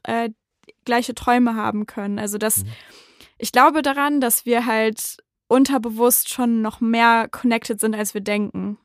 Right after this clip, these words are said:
Speaker 1: Ähm, also ich mein, mein, mein Ex-Partner und ich, als ich diesen blauen Mann, von dem blauen Mann geträumt hab, äh, in der Nacht hat er geträumt, dass ihm alle Zähne ausfallen. Und dann haben wir das, äh, gedeutet, irgendwie übers Internet.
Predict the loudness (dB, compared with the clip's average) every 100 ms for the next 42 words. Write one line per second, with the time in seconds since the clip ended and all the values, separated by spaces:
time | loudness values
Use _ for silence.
0 | _ -6 -4 -2 -4 -6 -8 _ -20 -20
1 | _ _ _ _ _ _ 2 2 4 2
2 | 4 2 2 2 0 -2 -2 -2 -2 -2
3 | -2 0 0 0 -2 -4 -2 -2 -2 -4
4 | -2 0 2 4 2 0 0 -4 -2 -2
5 | 0 -2 -4 -6 -4 -4 -8 -8 -4 -2
6 | -2 -2 0 2 0 0 -4 2 4 4
7 | 0 -4 0 0 0 -4 -2 -2 -2 0
8 | 0 0 -4 -6 -8 -8 -6 -6 -8 _
9 | -4 -2 0 2 2 2 0 -2 -2 -4
10 | -2 -2 -4 -6 _ _ -6 0 2 0
11 | -2 -8 -8 -4 -2 0 -2 -2 -4 -4
12 | -6 -6